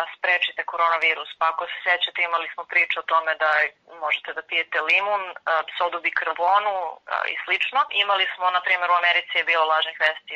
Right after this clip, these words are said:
u vezi sa time da varikina dezinfikuje organizam iznutra. Ovde smo imali Željka Mitrovića koji se ozonirao. Pa onda su se kolale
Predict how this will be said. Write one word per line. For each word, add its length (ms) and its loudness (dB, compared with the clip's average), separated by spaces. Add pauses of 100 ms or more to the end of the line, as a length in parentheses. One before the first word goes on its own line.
u 100 -6
vezi 260 -2
sa 60 -8 (100)
time 280 -6
da 180 2
varikina 540 0 (200)
dezinfikuje 720 0 (100)
organizam 500 -2 (360)
iznutra. 480 -2 (140)
Ovde 160 -6
smo 140 -10
imali 300 -6
Željka 260 -2
Mitrovića 500 -8 (120)
koji 240 0 (180)
se 140 0 (300)
ozonirao. 640 2 (260)
Pa 80 6 (160)
onda 120 0
su 160 -10
se 120 -14 (100)
kolale 340 6